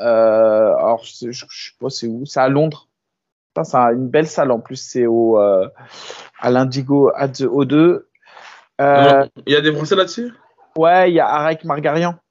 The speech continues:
Speaker 1: et, euh, Simon Kevin. Alors Simon Kevin, pour être honnête, je le connais pas. Voilà.
Speaker 2: Ouais.
Speaker 1: Mais par contre, il y a Arek Margarian, l'un des plus anciens, euh, Français qui, qui combat, qui a plus d'une trentaine de combats, qui va,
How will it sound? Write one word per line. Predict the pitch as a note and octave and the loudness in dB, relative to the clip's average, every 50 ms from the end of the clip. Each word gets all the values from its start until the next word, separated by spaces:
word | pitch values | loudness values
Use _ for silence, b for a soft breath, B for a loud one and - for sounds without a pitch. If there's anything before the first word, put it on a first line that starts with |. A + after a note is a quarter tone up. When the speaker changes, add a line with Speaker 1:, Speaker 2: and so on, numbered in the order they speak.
| _ _ _ _ - | _ _ _ _ -8
Speaker 1:
et, | C3 C3+ C3 B2+ | -2 0 2 4
euh, | B2 B2 C3+ | 4 4 2
Simon | - - - E3+ E3 D#3+ D#3 | 0 -4 -4 -4 -2 -4 -2
Kevin. | - F3 E3 E3 E3+ D#3 | 0 0 0 0 0 0
Alors | C3 A#2 A#2+ | -2 -2 -2
Simon | - - D#3+ D#3 D3+ C#3+ | -4 -6 -6 -6 -6 -2
Kevin, | - D#3 D3+ E3 E3 D3+ | -4 -4 -2 -2 -6 -4
pour | - C3 | 0 -2
être | B2+ B2+ D3 | -2 0 0
honnête, | C3+ C3+ D3 C#3 | -4 -4 -4 -8
je | C3 | -6
le | A#2+ A#2+ | -10 -8
connais | - D3 C3+ C3 A#2+ | -6 -4 -4 -4 -4
pas. | B2+ C3 B2 C3+ F3+ - _ _ _ _ _ _ _ _ _ _ _ - | -2 -2 -4 -4 -4 -14 _ _ _ _ _ _ _ _ _ _ _ -8
Voilà. | B2 G2 F2 C3 | -6 -4 -4 -4
Speaker 2:
Ouais. | C3 C3+ - - _ _ _ B B B B B B B - | -6 -8 -16 -20 _ _ _ B B B B B B B -4
Speaker 1:
Mais | C3+ C3+ | -4 0
par | - C#3 C3 - | 0 0 0 0
contre, | F#3+ F3+ - - | -4 -4 0 0
il | D#3+ | 0
y | |
a | C#3 | 0
Arek | A#2+ C#3+ D#3+ D#3 D3+ D#3+ D#3+ - | 0 0 -2 0 0 -2 -2 -4
Margarian, | - D#3 D3 D3 D3+ C#3+ D3+ D#3+ E3 E3 E3 | -6 -8 -6 -4 -4 -4 -2 -2 0 0 0
l'un | D#3 C#3 C3+ | 0 0 -2
des | B2+ C#3 | -2 -4
plus | C3+ - - C3+ C3 C#3+ | -8 -6 -10 -8 -6 -6
anciens, | D3 D3 - D#3+ D3+ C#3+ C#3 C3+ C3 B2+ | -6 -6 -6 -6 -4 -4 -2 -2 0 0
euh, | B2 A#2 A2+ - | 0 0 0 -4
Français | - - C3 C#3 C#3+ - D3+ D3 | -8 -8 -10 -8 -4 -4 -4 -4
qui, | - - C#3+ B2 A2+ A2 G#2 G#2 _ | -4 -8 -10 -10 -8 -8 -10 -12 _
qui | - B2+ B2 | -14 -14 -10
combat, | - B2 A#2+ A#2+ C3 C3+ C#3+ C#3+ D3 D3 | -6 -4 0 2 4 4 6 4 4 2
qui | - C#3+ | 0 -4
a | - | -6
plus | - - C3 B2+ | -4 -8 -10 -10
d'une | B2+ C3 C3+ B2+ | -8 -10 -12 -12
trentaine | - - D3 C#3+ - D3+ C#3+ C3+ | -10 -10 -10 -6 -4 -4 -4 -4
de | C3+ | -6
combats, | C3+ - C3 C3+ C#3+ C#3+ D3 | -6 -6 -4 0 0 0 0
qui | - - B2+ | -2 -2 0
va, | A#2+ A#2 A2+ G#2+ | 2 4 4 4